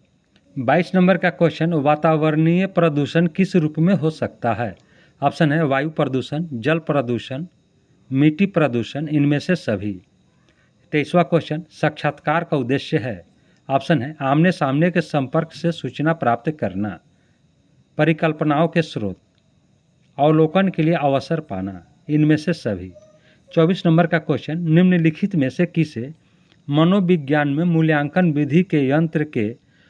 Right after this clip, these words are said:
रूप में नहीं समझा जाता है? ऑप्शन है मनोवैज्ञानिक परीक्षण, केस अध्ययन, मनश्चिकित्सा, साक्षात्कार। पच्चीस नंबर का क्वेश्चन,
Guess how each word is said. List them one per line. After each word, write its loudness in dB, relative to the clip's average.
रूप 4
में 2
नहीं 2
समझा -2
जाता -4
है? -8
ऑप्शन 2
है -2
मनोवैज्ञानिक 2
परीक्षण, -4
केस 2
अध्ययन, -4
मनश्चिकित्सा, 0
साक्षात्कार। -4
पच्चीस 0
नंबर 4
का -2
क्वेश्चन, -4